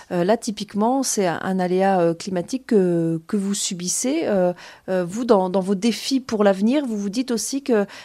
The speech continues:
eh bien, faut mettre en place des choses pour que, euh, ces, ces aléas climatiques aient, aient le moins de répercussions possibles, parce que quand ça arrive, euh, qu'est-ce qui se passe pour votre huître ? Euh, elle meurt ?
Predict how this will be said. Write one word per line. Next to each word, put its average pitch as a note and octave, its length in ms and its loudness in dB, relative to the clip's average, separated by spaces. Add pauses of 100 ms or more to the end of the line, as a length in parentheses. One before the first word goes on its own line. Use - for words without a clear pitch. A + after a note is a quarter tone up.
(100)
eh F#3 60 -4
bien, G#3+ 160 0
faut A#3 140 -8
mettre G3+ 260 0
en G3 60 -2
place A3+ 220 2
des G#3 100 2
choses B3 320 -2
pour - 260 -10
que, - 80 0
euh, F#3+ 460 4 (280)
ces, F#3 520 2
ces G#3 320 2
aléas G#3+ 300 6
climatiques G#3+ 680 -2
aient, G3+ 180 0
aient G3+ 80 0
le F#3+ 140 0
moins A3+ 300 4
de G#3 120 2
répercussions G#3+ 640 2
possibles, G#3 540 0
parce F3+ 160 -4
que G3 60 -6
quand G#3+ 120 -2
ça G#3 160 0
arrive, G3 380 -2
euh, E3+ 80 2
qu'est-ce F#3 240 -8
qui G3+ 100 -6
se - 80 -6
passe F#3+ 200 -2
pour F3 120 -8
votre F3 240 -8
huître ? E3+ 180 -8
Euh, D3+ 220 -4
elle E3 140 -4
meurt ? B3 260 -4